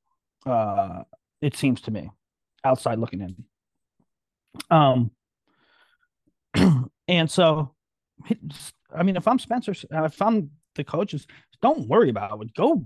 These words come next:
do your thing. Go do your thing. You're a racehorse. Go run, right? You're a wrestler. You're dominant. Go wrestle. Stop worrying about, don't worry about anything out exterior or extraneous.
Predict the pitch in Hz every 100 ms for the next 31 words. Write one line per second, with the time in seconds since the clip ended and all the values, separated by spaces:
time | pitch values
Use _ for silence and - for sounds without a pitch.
0 | - 185 240 226 151 170 185 175 - 147
1 | 101 95 _ 202 202 123 160 214 220 202
2 | 190 175 156 123 98 _ _ _ _ _
3 | 170 196 180 143 120 113 170 202 247 -
4 | 202 190 - 160 202 120 120 147 95 95
5 | _ _ _ 120 151 139 208 185 127 151
6 | 190 - 190 190 185 _ _ - 190 113
7 | 123 151 175 190 180 147 123 180 202 143
8 | 143 - 107 104 - - 170 143 156 160
9 | 139 127 - _ - - _ - 196 185
10 | 180 135 - 226 233 - 202 170 170 -
11 | - 151 - 160 143 113 98 101 120 117
12 | - _ _ _ _ _ _ _ 135 -
13 | - 139 127 95 -